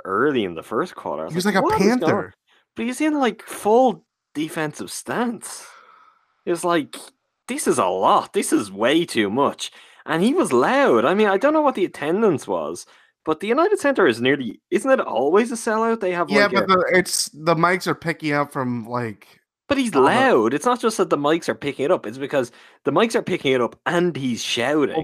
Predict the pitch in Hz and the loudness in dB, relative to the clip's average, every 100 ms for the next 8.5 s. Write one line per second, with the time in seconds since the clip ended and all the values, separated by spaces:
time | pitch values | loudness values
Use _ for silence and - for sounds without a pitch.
0 | 170 208 214 160 156 170 185 165 156 165 | 2 4 4 0 2 4 4 4 4 4
1 | 170 143 143 143 151 151 135 139 202 180 | 0 -2 0 0 0 -2 -6 -8 -8 -8
2 | - 175 - - - 180 - 165 - 202 | -4 -4 -6 -14 -10 -8 -10 -16 -8 -6
3 | - - - 202 - 165 147 143 160 147 | -6 -8 -8 -10 -10 -6 0 2 2 -2
4 | 135 135 156 160 123 113 120 113 - 185 | -2 0 0 -2 -4 -12 -14 -18 -20 -20
5 | - - _ 156 165 160 156 165 151 135 | -20 -20 _ 0 0 4 6 6 6 2
6 | 131 147 - 165 151 143 147 151 143 135 | -2 -6 -2 -2 0 -2 -2 -6 -6 -8
7 | - 143 139 - - - - - - _ | -4 -2 -2 -6 -12 -20 -14 -14 -14 _
8 | - - - - | -20 -20 -16 -14